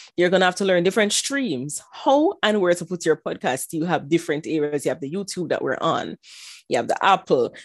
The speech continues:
you have the Podchaser, you have <laughs> a lot of things. Research them. Get to know how to spread your podcast over the world, so it's not just designated to only one place. 'Cause you, you don't want your podcast to just be people that's in your house listen to it,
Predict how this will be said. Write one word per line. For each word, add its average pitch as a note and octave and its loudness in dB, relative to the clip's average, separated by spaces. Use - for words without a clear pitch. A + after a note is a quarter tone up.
you D3 2
have B2+ 0
the - -4
Podchaser, F3+ 4
you D#3+ 4
have E3 2
<laughs> - -6
a - 0
lot D#3 0
of D#3+ -2
things. C3 -10
Research F3 0
them. F3+ 0
Get E3+ 0
to G3 -4
know F3 0
how D#3+ 0
to D#3+ -4
spread G#3+ -2
your F3 4
podcast E3+ -2
over D#3+ -2
the D#3 -4
world, D3 -4
so - -6
it's E3 -6
not C#3+ 0
just D3+ -2
designated D#3+ 0
to - -8
only C#3+ -6
one C3 -4
place. B2+ -4
'Cause G#3+ 2
you, B3+ 4
you D4+ -2
don't F#4 0
want D#4 -2
your C4+ -4
podcast C#4+ -2
to C4+ -2
just B3 0
be A#3 -4
people A#3+ -2
that's G3+ 2
in A3 0
your G#3+ 2
house A3 -2
listen G3+ -4
to F#3 0
it, C3 -2